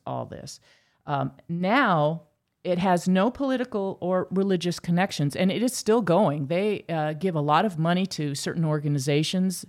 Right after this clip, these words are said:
I think they're all over the world. Maybe not so much here in the United States. I think they still have, um, have,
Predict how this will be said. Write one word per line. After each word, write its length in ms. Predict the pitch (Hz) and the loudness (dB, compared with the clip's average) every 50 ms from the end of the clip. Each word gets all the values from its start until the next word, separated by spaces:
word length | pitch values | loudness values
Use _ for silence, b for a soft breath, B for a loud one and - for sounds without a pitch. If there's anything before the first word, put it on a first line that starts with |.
| _ _ | _ _
I 140 | - 147 143 | -8 -8 -6
think 240 | 156 - 175 165 - | -6 -4 -6 -4 -2
they're 140 | 165 156 147 | -2 0 2
all 220 | 156 165 170 170 | 2 2 2 2
over 200 | 170 185 175 165 143 | 0 0 -2 -2 -4
the 100 | 139 135 | -4 -4
world. 520 | 123 139 151 156 160 156 180 196 214 214 - _ _ _ _ _ _ _ _ _ _ _ _ _ _ _ _ 160 | 0 2 4 4 4 4 4 2 -2 -6 -12 _ _ _ _ _ _ _ _ _ _ _ _ _ _ _ _ -6
Maybe 260 | 165 180 196 202 180 | -2 -2 2 2 2
not 240 | 175 175 190 202 - | 4 2 2 0 0
so 120 | - 190 | 0 0
much 220 | 175 175 175 - | 2 0 0 -2
here 140 | - 190 175 | -2 -2 0
in 100 | 165 156 | 0 2
the 60 | 151 | 0
United 320 | 151 151 156 151 143 151 - | 0 0 0 -2 -2 -4 -6
States. 360 | - - 170 170 175 175 - | -4 -2 -2 -2 -2 -2 -2
I 100 | 147 151 | -4 -4
think 260 | - - 208 214 208 | -4 -4 -4 -4 -2
they 140 | - 165 156 | -2 -4 -4
still 640 | - - - - - - - 226 226 233 233 233 | -4 -6 -8 -10 -10 -4 0 2 2 2 2 0
have, 520 | 190 - 190 185 175 175 175 170 165 156 B B B B B B B B B B B B B B | -2 -4 -2 0 2 2 2 2 0 -2 B B B B B B B B B B B B B B
um, 500 | - 180 170 160 160 160 156 156 151 - - _ _ _ _ _ _ _ _ _ _ _ _ _ _ _ _ _ _ - | -2 0 2 2 2 2 2 0 -2 -4 -8 _ _ _ _ _ _ _ _ _ _ _ _ _ _ _ _ _ _ -2
have, 400 | 196 160 180 208 190 170 165 | 0 2 4 6 4 4 2